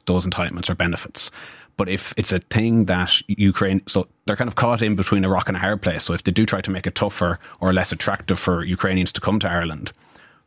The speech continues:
but they still come and they're, the ninety-day kind of timeline ends, and then they end up on the, on a housing list somewhere, or they're,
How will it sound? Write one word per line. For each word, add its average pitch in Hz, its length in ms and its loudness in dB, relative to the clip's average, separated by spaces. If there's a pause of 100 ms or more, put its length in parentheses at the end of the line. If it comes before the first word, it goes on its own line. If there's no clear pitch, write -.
but 98 140 -2
they 110 100 2
still 110 300 2
come 95 420 0 (300)
and 95 260 2
they're, 90 300 2
the 101 80 4
ninety-day 92 540 2 (260)
kind 87 200 2
of - 240 -8 (420)
timeline 92 640 0
ends, 92 440 0
and 95 180 4
then 92 100 4
they 90 80 4
end 90 180 4
up - 120 -2
on 87 80 0
the, 87 260 0
on 92 100 0
a 90 40 2
housing 101 320 0
list 85 180 -4
somewhere, 90 360 0
or - 20 -4
they're, 92 160 -4